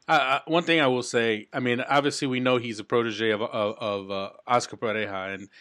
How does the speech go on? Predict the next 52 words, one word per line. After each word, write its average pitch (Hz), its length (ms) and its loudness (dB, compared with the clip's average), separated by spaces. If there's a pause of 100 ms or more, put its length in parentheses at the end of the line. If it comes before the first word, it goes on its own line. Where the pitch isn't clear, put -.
(280)
and 117 100 0
I'm 120 80 0
sure 156 300 2
part 139 220 6
of 131 40 6
the 123 60 -2
motivation 120 400 0
for 110 80 -8
Houston 113 320 -8
for - 160 -10
hiring 147 440 6
him 98 200 -6
is 95 140 -8
thinking, 110 340 -4
"Okay, 113 400 0 (360)
maybe 120 200 0
he 123 80 -2
can 113 180 -2
be 113 140 4
our 107 100 6
Oscar 104 260 0
Pareja." 104 440 -4 (460)
I 143 220 6
just 147 380 0
don't 135 280 4
think 135 300 -2
he, 135 260 -8 (140)
I 120 60 -6
mean, 139 160 2
I 123 100 6
don't 170 160 8
think 170 140 6
he 151 120 2
is 226 120 2
Pareja, 127 480 4
and 123 120 -2
I 180 100 6
have 180 180 6
my 160 100 4
doubts 143 240 4
about 131 180 4
him 123 140 -2
as 107 80 -6
a - 40 -16
coach, 107 340 -4 (320)
serious 180 340 4
questions 135 320 2
about 113 180 2
him 110 100 -4
as 104 120 -4
a - 20 -16
coach. 104 240 -4